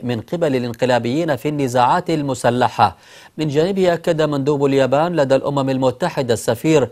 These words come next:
كورو بيشو وقوف بلاده إلى جانب اليمن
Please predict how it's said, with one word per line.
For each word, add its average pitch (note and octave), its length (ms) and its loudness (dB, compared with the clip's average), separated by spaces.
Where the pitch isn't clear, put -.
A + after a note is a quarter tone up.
كورو D3+ 460 6
بيشو C#3 440 4
وقوف A#2+ 420 0
بلاده C3 520 0
إلى C3 340 0
جانب C3 320 0
اليمن C#3+ 440 -2